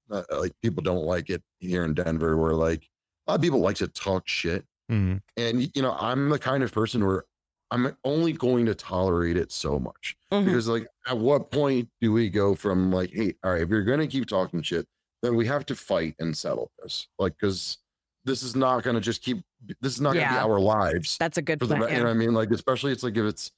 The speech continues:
Speaker 1: people I see in certain places and shit. Like, it's like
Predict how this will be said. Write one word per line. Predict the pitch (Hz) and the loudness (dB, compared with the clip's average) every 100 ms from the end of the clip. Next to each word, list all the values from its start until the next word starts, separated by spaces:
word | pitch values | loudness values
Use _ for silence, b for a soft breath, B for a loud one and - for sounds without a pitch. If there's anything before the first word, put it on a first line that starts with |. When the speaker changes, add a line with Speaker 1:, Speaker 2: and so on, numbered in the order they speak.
| _ _ _ _ | _ _ _ _
Speaker 1:
people | - 147 143 127 | -2 -2 2 2
I | 110 | 0
see | 101 - - 131 127 120 113 110 | -2 -4 -2 0 2 2 2 4
in | 104 | 2
certain | - 80 92 98 | 2 0 2 2
places | 104 110 92 85 | 4 4 2 0
and | 76 73 | 0 0
shit. | - 73 | 0 0
Like, | 87 90 85 | 2 2 2
it's | 82 | 0
like | 98 | -2